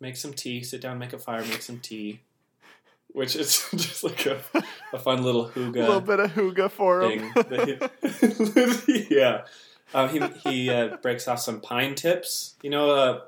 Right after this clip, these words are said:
Speaker 1: pine saplings, the end has a little nub thing.
Speaker 2: Uh-huh, uh-huh.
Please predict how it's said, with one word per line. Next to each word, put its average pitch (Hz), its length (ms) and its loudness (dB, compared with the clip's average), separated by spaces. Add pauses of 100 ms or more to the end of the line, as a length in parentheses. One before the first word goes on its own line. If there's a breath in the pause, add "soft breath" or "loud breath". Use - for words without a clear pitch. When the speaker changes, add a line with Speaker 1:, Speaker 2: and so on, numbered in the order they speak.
(300)
Speaker 1:
pine 127 360 -6
saplings, 127 540 -4
the 113 180 -6
end 117 220 -4
has 117 240 -12
a 110 60 -6
little 107 380 -6 (540)
nub 110 360 -6
thing. 113 220 -8
Speaker 2:
Uh-huh, 160 260 0
uh-huh. 147 240 -4